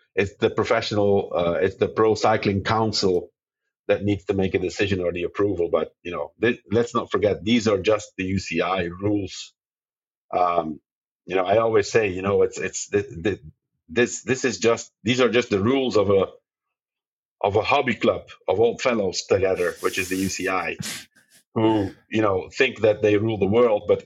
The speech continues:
any lawyer with a bit of experience would basically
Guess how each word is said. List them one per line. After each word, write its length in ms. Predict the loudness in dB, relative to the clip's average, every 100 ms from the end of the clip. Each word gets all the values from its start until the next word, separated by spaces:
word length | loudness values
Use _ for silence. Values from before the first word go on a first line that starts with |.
| 0
any 220 | 0 2
lawyer 440 | 2 2 2 -2 -8 _ _ _ _ _ _
with 120 | -2
a 60 | 2
bit 140 | 2
of 100 | 2
experience 800 | 0 -2 0 0 0 -6 -12 -14 _ _ _
would 160 | -2 0
basically 640 | 2 0 -2 -2 -2 -4